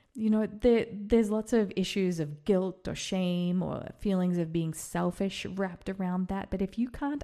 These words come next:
identify what it is that you want, then you're just going to continuously manifest what you don't want and less than desirable situations.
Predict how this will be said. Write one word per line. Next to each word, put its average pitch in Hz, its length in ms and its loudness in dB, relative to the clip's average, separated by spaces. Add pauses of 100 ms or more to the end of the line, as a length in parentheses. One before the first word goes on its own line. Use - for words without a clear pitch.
identify 190 760 -2
what 180 340 -2
it 208 160 -6
is 175 260 -4
that - 180 -10
you 185 120 -2
want, 165 540 -6 (800)
then 214 160 8
you're 208 120 4
just 202 280 0
going 196 220 2
to 196 140 -6
continuously 220 920 -2
manifest 170 800 -2 (360)
what 165 480 -4 (280)
you 233 140 2
don't 330 320 -2
want - 420 -6 (600)
and 196 300 6
less 196 220 2
than 214 180 0
desirable 170 580 -2
situations. - 920 -8